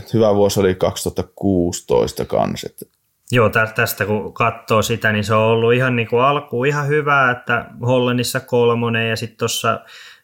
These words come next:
Speaker 2: vähän tommosia kymppisijoituksia kon-, konopisteessä seitsemäs ja sit, sit sä voititkin Talissa, Talissa tota, ja, ja sitten E O kaksitoista ja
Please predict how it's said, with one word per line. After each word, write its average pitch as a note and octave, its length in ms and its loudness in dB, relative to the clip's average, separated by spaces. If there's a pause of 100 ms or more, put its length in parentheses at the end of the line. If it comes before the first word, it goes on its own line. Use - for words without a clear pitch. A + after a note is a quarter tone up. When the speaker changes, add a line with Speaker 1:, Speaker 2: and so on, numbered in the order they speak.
(480)
Speaker 2:
vähän A2 360 0
tommosia G#2+ 400 -6
kymppisijoituksia G#2 1000 -6
kon-, G#2 400 -4
konopisteessä G#2+ 800 -4
seitsemäs G2+ 840 -6
ja G2 260 -2 (220)
sit, - 300 -4 (140)
sit A#2+ 200 -4
sä A2 120 0
voititkin A#2 520 0
Talissa, A#2 580 0 (380)
Talissa A#2+ 540 -2
tota, G#2+ 380 -8 (800)
ja, G#2 260 2
ja G2+ 220 -2 (500)
sitten G#2+ 480 -4
E A2 280 0
O G#2+ 200 0
kaksitoista G#2 1160 -4
ja G2 280 -4